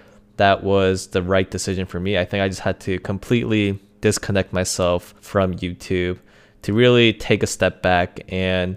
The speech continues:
really regain that confidence to do this full time. This whole YouTube and social media thing for me is just sharing what I'm doing. Like, I don't consider myself a teacher or a reselling guru. Um, I'm just sharing what I'm doing.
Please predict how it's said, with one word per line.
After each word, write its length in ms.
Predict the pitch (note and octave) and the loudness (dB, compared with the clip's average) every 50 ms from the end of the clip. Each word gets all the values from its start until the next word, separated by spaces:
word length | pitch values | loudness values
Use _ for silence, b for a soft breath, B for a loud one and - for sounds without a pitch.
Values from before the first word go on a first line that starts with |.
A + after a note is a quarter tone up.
| - - | -2 2
really 300 | G#2+ C#3 F#3 A3 G3 B2 | 4 4 4 4 2 2
regain 500 | G#2 G#2+ B2 B2+ A2 A2+ G#2 A2 A#2 G#2+ | 2 4 4 4 4 4 2 2 4 4
that 180 | G#2 F#2+ F#2+ | 2 2 2
confidence 600 | - - F#2 F#2 G2 - - A2 A2+ - A2+ - | 2 -2 -2 -2 -2 -2 -2 -2 -2 -2 -4 -6
to 340 | - - - - G2 F#2 F#2 | -10 -8 -6 -2 -2 -2 -2
do 240 | F2 F2 - F#2+ F#2+ | -4 -4 -6 -4 -4
this 180 | F2 F#2 - | -2 -4 -4
full 200 | - - F#2 F#2+ | -4 -4 -4 -4
time. 340 | F#2 - - F2+ F2 F#2+ A#2+ C3 - _ _ - | -4 -4 -4 -4 -4 -4 -6 -10 -14 _ _ -6
This 180 | - G#2+ - | -4 -4 -2
whole 240 | - C3+ B2+ B2+ A2+ | 0 2 2 2 0
YouTube 580 | G2+ F#2+ G2+ G2+ G2+ - - - G2+ G2 F#2+ - | -2 -2 -4 -4 -4 -6 -6 -4 -2 -2 -2 -2
and 200 | F2 F2 F2 - | -2 -4 -4 -4
social 360 | - - G2 F#2+ - - F#2+ | -4 -4 -4 -4 -4 -6 -6
media 380 | F#2 F#2 F#2 F#2 F#2 F2+ F2 | -4 -4 -4 -2 -2 -2 -2
thing 320 | E2+ - - F2+ F2 F2 E2 | -4 -4 -6 -8 -8 -8 -8
for 220 | - - F#2+ F2+ | -10 -10 -10 -8
me 320 | F2 F#2 F#2+ F#2+ F#2+ F#2 F2+ | -8 -6 -6 -6 -6 -6 -8
is 580 | - E2+ F2+ F2 E2 D#2+ F2 F2 - - - _ b b b b b b b b b | -8 -8 -10 -10 -8 -10 -10 -10 -12 -12 -14 _ b b b b b b b b b
just 180 | - B2 A2 | -8 -6 -6
sharing 500 | - - - A2 A2 A2+ A2 G#2+ G#2 F#2+ | -4 0 2 2 4 4 2 2 0 -2
what 160 | F#2 F#2 F2+ - | -2 -4 -4 -4
I'm 240 | - F2+ F#2 G2 G2 | -4 -6 -6 -4 -2
doing. 320 | G#2+ G#2 G#2 G#2 G#2+ A2+ - | -2 -2 0 -2 -4 -6 -6
Like, 120 | F2+ F2+ | -4 0
I 80 | F#2+ A#2+ | 2 2
don't 120 | C#3 C#3 | 2 2
consider 320 | B2+ C3+ A2+ - B2+ A2 G#2+ | 0 0 0 0 0 0 0
myself 520 | G#2 G2 F#2 - - F#2+ F#2 F2 - - - - | 0 -2 -2 0 -2 -2 -2 -2 -8 -16 -18 -12
a 140 | - F2+ F2+ | -8 -8 -8
teacher 720 | F2 - - - G#2 F#2+ - - - G2 F#2 F#2 F2 D2+ | -8 -8 -8 -8 -8 -8 -6 -6 -4 -2 -2 -2 -2 -4
or 400 | C2 E2+ F2 F2 F2 E2+ E2+ D#2 - | -6 -6 -6 -4 -4 -4 -6 -6 -8
a 200 | - F2 F2+ F2 | -8 -8 -8 -8
reselling 580 | F2 F#2+ G2+ G#2 - - G#2+ G2 F#2+ F#2+ F#2 | -6 -4 -4 -4 -2 -2 -2 -2 -2 -4 -4
guru. 520 | F2 G2 G2 F#2+ F#2+ F#2+ F#2+ F#2+ F#2+ F#2+ F#2+ B B B B B B B B | -4 -4 -2 -2 0 0 0 0 0 -2 -4 B B B B B B B B
Um, 280 | - F#2 F2+ F2 E2+ E2 | -6 -4 -4 -4 -6 -6
I'm 160 | - G2 A2+ | -6 -6 -4
just 180 | A2+ A#2 A2+ - | -2 -2 -2 -2
sharing 760 | - - A2 A2 A2 A2 G#2+ G#2 G2+ G2 F#2+ F#2+ F#2+ F#2+ - _ _ | 2 2 4 4 4 2 2 2 0 0 -2 -4 -8 -10 -14 _ _
what 220 | - G2+ G2 - | -4 -4 -2 -2
I'm 240 | - G2 G#2 G2+ G2 | -2 -4 -4 -4 -2
doing. 400 | F#2+ G2+ G2 G2 G2+ A2+ C3+ | -2 -2 0 0 -2 -2 -4